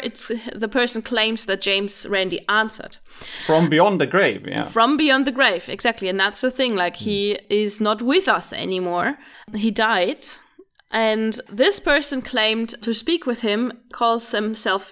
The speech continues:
Speaker 1: Eve. And Eve is talking to James Randi and asking him, for example, "Do you regret being a skeptic?" And he's saying, "Yes." <laughs>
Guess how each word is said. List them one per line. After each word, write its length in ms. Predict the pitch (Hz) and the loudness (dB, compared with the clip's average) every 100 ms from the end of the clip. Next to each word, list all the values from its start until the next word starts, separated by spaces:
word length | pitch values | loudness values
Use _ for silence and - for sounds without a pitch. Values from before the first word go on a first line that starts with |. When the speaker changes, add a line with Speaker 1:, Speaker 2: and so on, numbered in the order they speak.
| - | -6
Speaker 1:
Eve. 500 | 285 277 226 311 - - - - - - | 2 4 4 -2 -10 -14 -20 -20 -20 -6
And 200 | 233 233 - | -2 -2 -2
Eve 260 | 302 392 403 | 2 2 2
is 140 | - | -2
talking 300 | - 277 294 | 0 2 2
to 80 | 262 | 2
James 280 | 233 226 226 | 0 0 0
Randi 180 | 202 208 | 0 0
and 80 | - | 2
asking 420 | 196 208 - 214 | 2 2 -2 -4
him, 300 | 214 202 202 - - - | 0 -2 -4 -10 -20 -16
for 180 | - 214 | -4 -2
example, 320 | 202 202 208 | 2 0 0
"Do 100 | 190 | 2
you 280 | 269 311 294 | 4 6 6
regret 520 | 269 254 196 196 - - | 4 2 2 0 -2 0
being 360 | 208 202 202 | 4 6 4
a 40 | 214 | 0
skeptic?" 680 | - 269 262 - 185 - - | 0 -2 -2 -8 -8 -6 -6
And 160 | 202 | -2
he's 180 | 214 208 | -2 0
saying, 260 | 220 202 214 | 0 0 2
"Yes." 500 | 233 226 - - 226 226 - | 2 2 -4 -6 -10 -12 -10
<laughs> 220 | 220 - | -12 -12